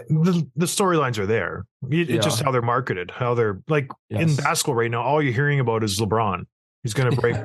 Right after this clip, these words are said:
Speaker 2: <laughs>
Speaker 1: Kareem Abdul-Jabbar's scoring record. He's, yeah, he's ticked off. He didn't get fouled. Do you hear the same chatter around Ovechkin? You know, he's chasing this incredible record, which is even
Speaker 2: Another great
Speaker 1: more,
Speaker 2: one. Yeah.
Speaker 1: even more unattainable than Kareem Abdul-Jabbar.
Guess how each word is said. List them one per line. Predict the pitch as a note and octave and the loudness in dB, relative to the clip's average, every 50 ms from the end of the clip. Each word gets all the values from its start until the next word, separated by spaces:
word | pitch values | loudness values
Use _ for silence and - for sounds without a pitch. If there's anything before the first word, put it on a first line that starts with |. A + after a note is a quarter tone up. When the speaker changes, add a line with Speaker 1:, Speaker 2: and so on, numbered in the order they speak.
| - - | -8 -14
Speaker 2:
<laughs> | _ _ _ G#3 G#3+ G3+ G3+ - - _ - | _ _ _ 0 0 0 0 -2 -6 _ -4
Speaker 1:
Kareem | - D3 C#3+ C#3+ C3+ | -2 0 2 2 2
Abdul-Jabbar's | B2+ A#2 A2+ C3+ C3 B2+ A#2+ - A#2+ G#2 B2 B2 A#2 A#2 - | 0 0 0 0 0 0 0 -2 -2 -2 0 0 0 0 0
scoring | - - - C3+ C3 B2+ B2+ A#2 | -2 -2 0 0 0 0 0 0
record. | A2 G#2 G2 - - G2 F#2+ - - - - - - | 0 -2 -2 -2 -2 -4 -4 -4 -6 -8 -10 -2 0
He's, | E3 C#3+ - - - - | 0 2 2 -2 -2 0
yeah, | F#3+ E3+ C#3+ | 0 2 2
he's | B2+ B2+ - - | 2 0 0 0
ticked | - D#3+ C3+ - D3 | 0 -2 0 0 0
off. | C3 B2+ B2 | 0 0 0
He | C3 B2 | 0 0
didn't | B2 A#2+ A2+ | 2 2 0
get | C3 A#2+ | -2 -2
fouled. | - - A#2+ A2+ A2+ A2 - - - - - - - - - - - _ _ _ _ _ _ _ _ _ _ D#3 | -2 -2 0 0 0 -2 -4 -8 -10 -10 -8 -8 -8 -10 -12 -14 -18 _ _ _ _ _ _ _ _ _ _ -2
Do | C#3 E3 G#3+ | 0 2 2
you | A3 G#3+ | 4 4
hear | F3 A3+ C4 C4+ | 2 2 2 2
the | C4+ | 0
same | - - B3 A#3 G#3 | 0 0 0 0 0
chatter | - G3+ G3 G3+ G3+ | 0 0 2 2 2
around | G3+ F#3 F3+ F3 F3 | 2 2 2 2 2
Ovechkin? | E3+ C#3+ C#3 C#3 C3+ - - - F2 - _ _ _ _ _ _ _ _ _ _ _ _ _ _ _ _ _ _ _ _ - | 2 2 0 0 0 -2 -4 -6 -8 -10 _ _ _ _ _ _ _ _ _ _ _ _ _ _ _ _ _ _ _ _ -4
You | D3 E3 | 0 0
know, | E3 E3+ E3 | 2 2 2
he's | D#3 F3+ - | 2 0 0
chasing | - - G#3 G3+ F#3+ - F3+ E3 | 0 0 0 0 0 0 0 0
this | D3+ - D#3 | 0 0 0
incredible | C3+ - E3 E3 F3 E3+ D#3+ | -2 0 0 0 0 0 0
record, | C#3 D3 D3 D3 - D3 B2 A#2+ G#2+ | 0 0 -2 -2 -2 -2 -2 0 0
which | G#2+ C3 C#3 C3 - | 0 0 0 0 0
is | D3 C3 A2 - - | 0 0 0 -2 -2
even | - A#2 A#2+ | -2 0 0
Speaker 2:
Another | C3 - G3+ F3+ | 2 2 2 2
great | C#3+ B2 A#2+ A2 | 2 0 0 0
Speaker 1:
more, | G2 F#2 D3+ | 2 0 0
Speaker 2:
one. | G2 G2+ G#2 A2 - A2 | 0 -2 -4 -6 -6 -4
Yeah. | G#2+ A2+ A#2+ C3 A#2+ G#2+ A2+ A2 - - _ _ - | -2 0 2 2 2 0 0 -2 -4 -8 _ _ -4
Speaker 1:
even | A3 B3 C4+ B3 | -2 -2 0 0
more | A3 G#3 G#3+ A#3 A#3 A3 | 2 2 2 2 2 2
unattainable | F#3+ F#3 F3 E3+ - F3+ F#3+ G3 G3 E3+ D#3+ | 2 0 0 -2 -2 0 0 2 2 2 2
than | D3 C3+ C3 - | 2 0 0 0
Kareem | - D#3+ D#3+ D#3 D3 | 0 0 2 2 2
Abdul-Jabbar. | C3+ C3 D3 D3 C#3 A#2+ A2+ A2 G#2+ C3+ B2+ G2+ F2+ | 2 2 2 2 0 0 -2 0 0 0 0 0 -2